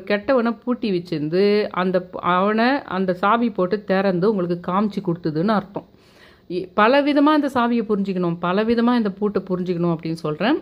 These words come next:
மறுபடியும் உங்களுக்கு நான் ரிமைண்ட் பண்றேன், இ-, நான் சொல்லிட்டே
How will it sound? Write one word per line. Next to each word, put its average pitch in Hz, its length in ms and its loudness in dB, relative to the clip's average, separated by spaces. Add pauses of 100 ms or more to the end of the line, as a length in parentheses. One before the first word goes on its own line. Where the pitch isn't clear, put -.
(160)
மறுபடியும் 226 580 2
உங்களுக்கு 202 280 0
நான் 170 160 0
ரிமைண்ட் 202 280 -2
பண்றேன், 185 420 -2 (1200)
இ-, 190 100 2
நான் 180 260 2
சொல்லிட்டே 254 400 4